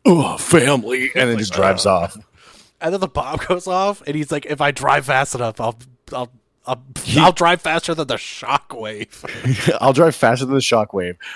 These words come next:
Speaker 1: and I'll get hit with some from, from the shockwave, but my car is so, has so much nos that it just hits the ground again. It's like, bro, that doesn't, that's not how gravity works. <laughs>
Speaker 2: Yeah, at the end, the helicopters, like, pin his car,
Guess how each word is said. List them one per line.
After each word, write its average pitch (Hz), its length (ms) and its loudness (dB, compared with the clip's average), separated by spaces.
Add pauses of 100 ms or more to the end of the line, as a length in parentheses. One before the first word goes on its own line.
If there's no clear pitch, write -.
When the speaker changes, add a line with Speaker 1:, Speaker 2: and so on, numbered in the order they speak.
(120)
Speaker 1:
and 110 120 4
I'll 110 120 4
get 110 140 0
hit 120 380 -2
with 139 160 2
some 104 360 0
from, 120 460 0
from 139 220 2
the 139 60 4
shockwave, 90 580 -2
but 104 120 -4
my 98 140 -4
car 113 420 2
is 95 80 -6
so, 107 520 -2
has 113 200 -2
so 110 180 0
much 107 200 -2
nos 98 400 0
that 92 100 -8
it 92 40 -8
just - 260 -16
hits - 200 -8
the 104 80 -6
ground 90 300 -10
again. 113 200 -4
It's 123 120 -6
like, 113 100 -4
bro, 123 100 2
that 123 80 2
doesn't, 135 220 -6
that's - 140 -2
not 135 100 2
how 127 80 6
gravity 117 300 4
works. - 560 0 (160)
<laughs> - 40 -8 (260)
Speaker 2:
Yeah, 170 240 -2
at 160 120 -8
the 156 180 -2
end, 147 340 2
the 135 100 -2
helicopters, 127 540 -4
like, 113 220 -8
pin 117 140 -8
his 104 120 -12
car, 95 420 -10